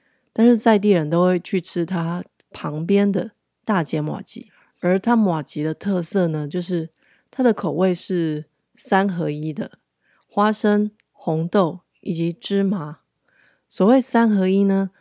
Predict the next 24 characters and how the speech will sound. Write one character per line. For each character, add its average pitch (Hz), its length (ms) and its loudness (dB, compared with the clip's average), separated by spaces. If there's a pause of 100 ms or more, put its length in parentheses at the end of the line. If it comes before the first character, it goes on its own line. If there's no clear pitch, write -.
(160)
不 175 100 0
是 180 480 2 (300)
一 220 120 2
盒 160 220 0
里 151 160 0
面 175 260 0
有 156 180 -4
三 180 360 -2
种 156 240 -4
口 - 220 -12
味， - 260 -8 (320)
而 175 180 0
是 226 180 2
每 175 440 2
一 208 100 -2
颗 196 540 -4 (260)
都 190 180 4
是 190 200 -2
包 165 400 -2
了 160 240 -4 (300)
花 214 260 0
生、 214 320 0 (240)
芝 202 240 0
麻 160 300 -2